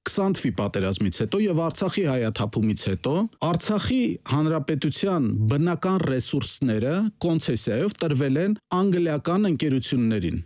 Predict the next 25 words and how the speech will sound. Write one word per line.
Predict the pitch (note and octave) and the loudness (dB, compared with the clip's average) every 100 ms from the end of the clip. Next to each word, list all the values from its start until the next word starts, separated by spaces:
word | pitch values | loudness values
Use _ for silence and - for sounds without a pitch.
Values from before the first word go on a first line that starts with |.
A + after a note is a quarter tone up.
| - | -4
Եվ | C3 G#3 G#3+ | -2 0 0
Կաշենի | C#4+ - F3+ F3 | -2 0 0 2
ոսկուհանքը, | D3+ C#3+ - C#3 C#3+ C3+ C#3+ | 0 0 0 0 0 0 0
և, | A#2 C3+ E3 - | 0 0 0 -4
ը, | - A#2+ A2 | -6 -2 0
Զանգելանի, | G#2+ C3 C3+ C3+ B2+ B2 A2+ | 2 0 2 0 0 0 0
հա, | G2+ D#3+ E3+ | 0 0 -2
սենց | - - A#2+ - | -4 -2 -2 0
ասենք, | F#2 - G#2 | -2 -2 -2
Կովսականի | B2 - B2+ B2 B2 D#3+ D#3+ - | -2 -2 -2 0 0 2 0 -2
ոսկուհանքը | - D3 C3+ D3 B2 B2+ - C3 B2+ | -2 -2 0 0 2 0 0 -2 -2
տրվել | - E3 D#3 F#3+ | -2 0 2 2
է | G#3+ - | 0 0
անգլիական | C#3 C#3+ C#3 B2+ D#3+ D#3+ | 0 0 0 0 0 0
ընկերություններին։ | A2+ A#2+ G#2+ - G2+ F#2 D#2+ - - | 0 0 0 0 0 0 0 -4 -6
Այսինքն, | - G#3+ - D4 A#3 F3 - | -2 0 0 0 0 -2 -2
այս | A3 B3 - - - | -2 -2 -2 -6 -2
ամբողջ | E3 E3 D#3 C#3 G3 A3 C3+ - - - - | 2 4 2 2 0 0 -2 -4 -4 -4 -6
տարածաշրջանային | - C#3+ C#3+ C3 C#3 - B2+ G2+ B2+ A#2 A#2 C3+ C3 - | -4 -2 0 0 -2 0 -2 -2 0 0 2 0 -2 -2
նոր | A2+ A#2+ E3 D#3+ | 0 2 0 -2
ճարտարապետության | D3 A#2 - A#2+ A2 A2 F2+ G#2+ - B2 - | -2 -2 0 -2 -2 -2 -2 -2 0 0 0
արևմտյան, | A2+ A2+ A2 A#2 C3+ A#2 G2 | -2 0 0 0 0 0 0
հա, | - D#3 G#3 - | 0 -2 -2 -4
փորձի | - D3+ - - | -2 -2 0 0
հեղինակը | G2+ A#2 B2 D3 G#3 G#3+ | 0 0 0 0 0 0